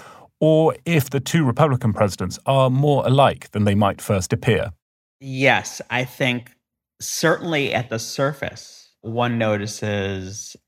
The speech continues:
Speaker 2: a strong contrast between the presidencies and personages of Ronald Reagan and Donald Trump. But in part, that's because of the skill and sophistication of the people around Ronald Reagan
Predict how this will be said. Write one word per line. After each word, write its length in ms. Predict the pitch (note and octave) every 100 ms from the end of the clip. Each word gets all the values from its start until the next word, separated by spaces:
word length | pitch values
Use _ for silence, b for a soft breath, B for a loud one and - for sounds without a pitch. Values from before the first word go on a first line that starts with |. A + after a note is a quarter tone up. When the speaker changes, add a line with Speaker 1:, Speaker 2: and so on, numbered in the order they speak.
| -
Speaker 2:
a 80 | G#2+
strong 400 | - G#2+ A#2+ F2+
contrast 640 | F2+ - - D2 - -
between 260 | A2+ A#2+ G#2
the 80 | G2+
presidencies 1300 | - G#2 A#2 G#2 G#2 G#2+ A2 F#2+ F#2+ G2 G2+ - _ _ _
and 200 | C3 B2+
personages 1080 | - D3+ G#3 - A#2 E2 - - - A#2 - -
of 100 | G#2+
Ronald 320 | G#2+ G#2+ G#2
Reagan 400 | F#2+ F#2 F#2 E2+
and 160 | - F#2
Donald 360 | F#2 F2 F2+
Trump. 380 | - - - - _ b b b b -
But 300 | B2 C#3 -
in 140 | B2
part, 600 | A2+ - A3+ A#2+ G2+ - -
that's 460 | B2 B2 C3 C3+ -
because 600 | - C3+ C3 B2+ A#2+ A#2
of 540 | A2+ G#2 G#2 G#2+ - _ -
the 160 | C#3
skill 440 | C3 - E3 D3+ D3
and 100 | C3
sophistication 920 | - C3 - - A#2+ A#2 C3 A2 A2+ -
of 560 | A#2 A2 G#2+ G#2+ A2+ _
the 140 | G#2+
people 340 | A2 C3+ A2+ A2
around 380 | G#2+ C3 A3+ C3+
Ronald 340 | G2+ F#2+ F#2+
Reagan 640 | G2 G2+ G2 F#2+ F#2 F#2